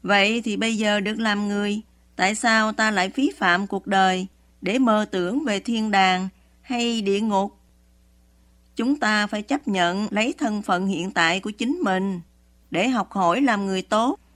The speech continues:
ngay từ những vật chất sẵn có này. Còn việc tự xưng mình là Phật tử hay tín đồ Thiên Chúa chỉ là phụ thuộc, không quan trọng.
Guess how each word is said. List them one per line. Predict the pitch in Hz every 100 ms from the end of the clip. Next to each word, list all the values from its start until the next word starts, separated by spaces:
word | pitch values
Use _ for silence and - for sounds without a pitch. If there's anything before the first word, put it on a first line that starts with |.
| _
ngay | 208 214 208 202
từ | 196
những | 185 175 240
vật | 240 185 -
chất | 226 285
sẵn | - 175
có | 214 214 285
này. | 311 190 196 202 180 _ _ _ _ _ _ -
Còn | 196 196
việc | 196 190 196
tự | 185 196
xưng | - 214 214
mình | 196 185
là | 185 185
Phật | 196 185 -
tử | 170 165 202 392 _ _ _
hay | - 220 214 208 208
tín | 233 339
đồ | 359 202 196
Thiên | 240 233
Chúa | 220 240 269 403 _ _
chỉ | - 180
là | 269 196
phụ | 208 190
thuộc, | 196 208 180 190 _ _ _ _ _
không | - 240 240
quan | 247 247
trọng. | 226 180 180 220